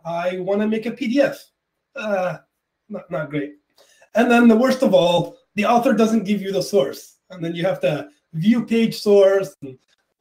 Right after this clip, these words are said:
learn cascading style sheets and, and, and, you know,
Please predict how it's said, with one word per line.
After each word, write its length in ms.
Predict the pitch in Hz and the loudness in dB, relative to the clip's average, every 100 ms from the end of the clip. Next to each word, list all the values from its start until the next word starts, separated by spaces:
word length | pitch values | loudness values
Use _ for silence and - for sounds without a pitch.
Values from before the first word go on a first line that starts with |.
| 165 190 | -10 -4
learn 600 | 226 226 214 208 202 - | 0 0 0 -2 -4 -4
cascading 520 | 220 202 214 208 202 | -6 -6 -4 -4 -4
style 380 | - 190 185 180 | -4 -2 -2 -4
sheets 400 | 196 190 170 165 | -8 -10 -12 -8
and, 220 | 143 139 | -8 -8
and, 320 | 170 165 147 _ | -8 -8 -10 _
and, 180 | 165 175 | -10 -2
you 60 | 196 | 2
know, 280 | 170 - | 2 -2